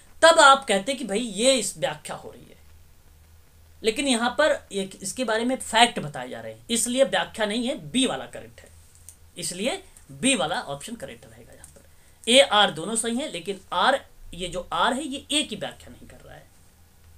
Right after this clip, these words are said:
या तो मैं ऐसे भी कह सकता था आपसे, या तो मैं ऐसे भी बोल सकता हूं कि संस्थाओं की प्रमुख विशेषता में से एक विशेषता प्रतीक मानी जाती है, ये मैंने बोल दिया।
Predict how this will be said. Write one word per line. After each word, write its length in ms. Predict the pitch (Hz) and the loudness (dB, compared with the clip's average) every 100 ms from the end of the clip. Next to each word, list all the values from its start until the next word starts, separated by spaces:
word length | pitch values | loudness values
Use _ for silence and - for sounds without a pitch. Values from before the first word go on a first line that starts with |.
| - - - - - - - - - - - _ - - | -20 -20 -20 -20 -20 -20 -20 -20 -20 -20 -20 _ -20 4
या 120 | 254 | 6
तो 140 | 311 349 | 6 4
मैं 140 | 349 | 0
ऐसे 340 | - 262 285 | 6 6 6
भी 100 | 349 | 0
कह 140 | 339 311 | 2 2
सकता 300 | 311 - 269 | 2 -4 -8
था 200 | - 254 - - - - - - - - - - - - - - - | -8 -16 -20 -20 -20 -20 -20 -20 -20 -20 -20 -20 -20 -20 -20 -20 -2
आपसे, 520 | 185 - - 202 - 165 | 0 0 0 0 -2 -2
या 140 | 196 | -2
तो 120 | 196 | 2
मैं 120 | 294 247 | 2 2
ऐसे 240 | 208 202 | 2 2
भी 80 | 311 | 2
बोल 200 | 262 220 | 2 0
सकता 260 | 208 - 196 | -2 -2 0
हूं 180 | 214 339 330 - - - - | 4 2 0 -10 -18 -18 -2
कि 120 | 311 | 0
संस्थाओं 760 | 294 254 233 226 196 214 269 311 | 2 0 0 -4 0 4 6 6
की 280 | - 330 320 - - - - - | 4 0 0 -4 -18 -20 -20 4
प्रमुख 340 | 269 277 349 269 | 6 8 6 2
विशेषता 560 | 247 - 240 233 285 | 2 6 6 6 6
में 140 | 277 254 | 6 4
से 180 | 247 277 | 4 4
एक 340 | - 254 262 | 8 8 8
विशेषता 540 | 220 220 214 202 254 262 | 4 -4 -2 0 4 4
प्रतीक 460 | 254 196 196 196 180 | 4 -4 -4 -8 -6
मानी 220 | 143 131 | -6 -6
जाती 260 | 120 110 | -10 -12
है, 160 | 120 - - - - - - - - - - - - - - - - - - | -18 -20 -20 -20 -20 -20 -20 -20 -20 -20 -20 -20 -20 -20 -20 -20 -20 -20 -6
ये 160 | 190 262 | 4 6
मैंने 200 | 262 262 | 6 4
बोल 240 | 226 240 | 6 6
दिया। 200 | 151 127 | 6 -4